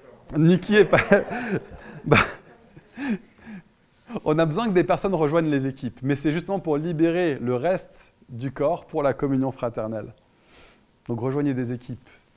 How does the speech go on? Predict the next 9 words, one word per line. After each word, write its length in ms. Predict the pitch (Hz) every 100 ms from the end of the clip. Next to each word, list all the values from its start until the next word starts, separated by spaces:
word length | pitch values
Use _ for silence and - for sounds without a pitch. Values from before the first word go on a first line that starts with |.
| _
ça 140 | - 113
fait 120 | 120
du 100 | 110
bien 200 | 117 117
à 20 |
tout 140 | -
le 40 | 110
monde. 140 | 98 - 226 190 - - - 165 - 208 - 196 - - - 294
<laughs> 80 | 294